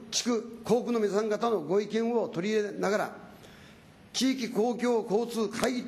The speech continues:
ここで練りに練って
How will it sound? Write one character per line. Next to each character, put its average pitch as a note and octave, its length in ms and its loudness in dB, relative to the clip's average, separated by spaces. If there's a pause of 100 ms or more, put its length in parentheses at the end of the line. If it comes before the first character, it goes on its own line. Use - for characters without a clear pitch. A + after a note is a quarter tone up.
(760)
こ D#3+ 100 -2
こ G3+ 160 2
で A#3 640 0
練 G#3+ 160 4
り C4+ 120 2
に A#3+ 160 4
練 G#3 100 4
っ - 20 2
て - 460 -2